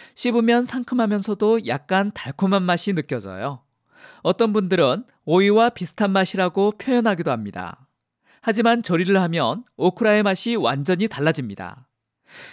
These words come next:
열을 가하면 부드러워지면서 더욱 달콤한 맛이 납니다.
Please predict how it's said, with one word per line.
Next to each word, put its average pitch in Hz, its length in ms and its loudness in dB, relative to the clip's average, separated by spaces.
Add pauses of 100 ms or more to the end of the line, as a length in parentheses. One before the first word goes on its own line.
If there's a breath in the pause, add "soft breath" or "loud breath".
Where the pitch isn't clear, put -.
(100)
열을 196 280 4
가하면 208 460 2
부드러워지면서 165 1000 0 (180)
더욱 196 360 4
달콤한 185 440 0
맛이 170 240 -2
납니다. 98 520 -8